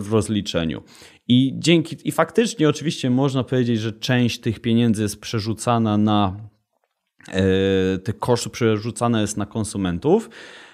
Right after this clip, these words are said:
ale jeśli chodzi o na przykład te mieszkania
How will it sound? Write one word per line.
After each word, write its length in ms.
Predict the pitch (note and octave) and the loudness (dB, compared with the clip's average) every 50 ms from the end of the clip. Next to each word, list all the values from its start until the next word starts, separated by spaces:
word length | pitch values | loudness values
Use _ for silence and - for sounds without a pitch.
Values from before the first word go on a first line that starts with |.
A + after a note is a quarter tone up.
| - _ _ - | -20 _ _ 2
ale 640 | A#2 B2 B2+ B2+ B2+ B2 B2 A#2+ A#2+ B2 B2 A#2+ A#2+ - | 4 6 6 6 6 6 8 8 8 8 8 6 6 4
jeśli 240 | - A#2+ - C#3 A#2+ | 2 -2 0 -2 -2
chodzi 500 | - - D3+ C#3+ C3 A#2+ B2+ B2+ B2+ - - - - | 2 2 2 2 2 2 2 2 2 0 0 2 4
o 480 | A#2+ A#2+ A#2 A2+ G#2 G2 F#2 F#2 - - _ _ - | 6 6 6 6 6 4 2 -2 -10 -18 _ _ -4
na 80 | A2 A2 | -4 -4
przykład 240 | - - B2+ - - | -2 -2 -2 -2 0
te 80 | A#2+ | 0
mieszkania 640 | A2+ G#2+ - - C3 A#2 A#2+ A#2+ A2+ A2 G#2+ G#2 - | 0 0 0 -2 -2 0 0 2 2 0 0 -2 -6